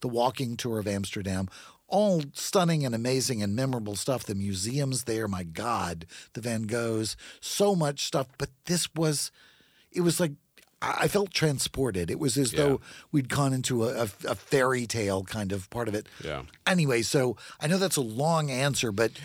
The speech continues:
Speaker 1: but it's
Speaker 2: Well,
Speaker 1: a
Speaker 2: uh,
Speaker 1: lot of questions.
Speaker 2: Carol Horger-Bull also said, "What was the biggest surprise of the trip?" And I think that answers her questions as, as well.
Speaker 1: Yeah,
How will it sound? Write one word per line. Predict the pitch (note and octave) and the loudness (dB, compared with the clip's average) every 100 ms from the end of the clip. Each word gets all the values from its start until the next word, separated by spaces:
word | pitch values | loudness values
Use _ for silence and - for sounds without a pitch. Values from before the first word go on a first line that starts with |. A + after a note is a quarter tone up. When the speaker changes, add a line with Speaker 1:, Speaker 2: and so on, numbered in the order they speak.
| - - - - D#3+ | -16 -20 -20 -4 4
Speaker 1:
but | D#3+ | 6
it's | |
Speaker 2:
Well, | F3 E3 | 8 8
Speaker 1:
a | D3 | 8
Speaker 2:
uh, | |
Speaker 1:
lot | F3+ E3+ | 8 4
of | - | 4
questions. | D#3 C#3 C3+ B2+ | 4 4 4 4
Speaker 2:
Carol | G3 G3 E3+ D3+ | 6 8 8 8
Horger-Bull | D#3+ D3+ C3+ A#2+ B2 A2+ | 6 6 2 4 4 6
also | A2 G#2+ G#2 | 4 4 2
said, | A#2 G2+ | 2 2
"What | G#2 | 2
was | G#2 G2 | 0 -2
the | G2 | -2
biggest | G2+ F2+ - | -2 -2 -6
surprise | F2+ F#2+ F2 F#2 | 0 2 2 -2
of | E2 | -6
the | |
trip?" | - F2 E2+ | -4 -4 -4
And | F#2 | -6
I | E2 | -6
think | F#2+ F2+ | -6 -4
that | E2 | -2
answers | E2 D#2+ F2+ - | -2 -4 -6 -8
her | D2 | -8
questions | D#2+ D2 - D2 C#2+ | -8 -8 -8 -10 -12
as, | D2 - | -14 -12
as | - - | -12 -2
well. | C#3+ | 0
Speaker 1:
Yeah, | A2 | 2